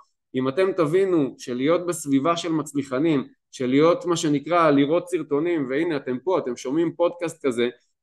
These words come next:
והמטרה האמיתית העליונה שלי, אם אני נתתי למישהו שמאזין פה, מישהו או מישהי עם מוטיבציה לקום ולעשות, אני את שלי עשיתי,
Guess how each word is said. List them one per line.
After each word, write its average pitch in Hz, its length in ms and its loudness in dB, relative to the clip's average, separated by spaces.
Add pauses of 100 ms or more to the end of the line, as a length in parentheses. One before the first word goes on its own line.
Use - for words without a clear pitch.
(120)
והמטרה 135 880 2
האמיתית 185 500 2
העליונה 170 400 0
שלי, 202 300 -4 (440)
אם 147 160 4
אני 196 200 4
נתתי 190 460 0
למישהו 170 420 -2
שמאזין 135 680 -2
פה, 135 180 -2
מישהו 160 360 -2
או 135 40 -2
מישהי 170 400 -2
עם 131 60 0
מוטיבציה 131 720 -4 (340)
לקום 180 460 4
ולעשות, 185 600 2 (360)
אני 175 380 4
את 160 100 -2
שלי 160 240 0
עשיתי, 147 540 -4